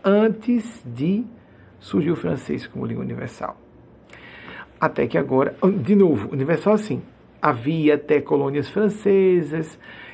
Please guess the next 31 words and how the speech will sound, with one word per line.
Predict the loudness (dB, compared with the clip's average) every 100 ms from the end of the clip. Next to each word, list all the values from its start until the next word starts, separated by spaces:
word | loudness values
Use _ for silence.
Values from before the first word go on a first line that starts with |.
| -16
que | -8 -2
falavam | 2 4 4 2 -2
francês | 0 0 0 0 0 2 0 -2
e | -4 -6
falaram | -4 -2 0 0 -2 -2 -8 -10
e |
falam | -4 -2 0 0
até | 0
hoje, | 0 0 -2 -4 -6 -10 -14 -20 -20 -20 -20 -20 -20 -20 -20 -20 -2
mas | 0 0
nunca | 2 0 2 0
foi | 0 2 2
universal | 2 0 -4 -2 0 2
mesmo, | 4 6 6 6 6 2 0 -4 -4 -4
como | -2 0
o |
inglês | 0 0 2 2 0 0
é | 0 0
em | -2 -4 -4
todo | -2 -2 0
lugar | -2 -4 -8
que | -4
se | -4
vai, | -2 0
alguém | 0 -2 -2
está | -4 -6 -8
falando | -6 -4 -4
inglês | -4 -4 -6 -6
para | -6 -8
conversarmos | -6 -10 -6 -8 -8 -10
conosco. | -12 -12 -12 -18